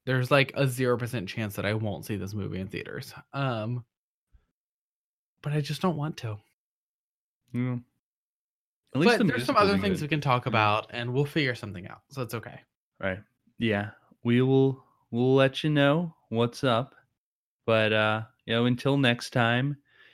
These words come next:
Speaker 2: you can check us out on any of the major podcasting platforms. We're on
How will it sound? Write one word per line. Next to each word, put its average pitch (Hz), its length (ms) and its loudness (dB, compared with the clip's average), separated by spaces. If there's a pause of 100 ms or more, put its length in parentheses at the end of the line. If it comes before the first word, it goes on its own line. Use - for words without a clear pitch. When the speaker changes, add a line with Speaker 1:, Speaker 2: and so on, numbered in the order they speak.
(160)
Speaker 2:
you 117 140 -2
can 123 200 4
check 120 280 2
us - 140 -6
out 113 360 6
on 110 640 0 (260)
any 120 200 2
of 120 40 2
the 120 60 2
major 123 240 2
podcasting 120 720 -2
platforms. 127 880 -2
We're 110 120 0
on 110 380 0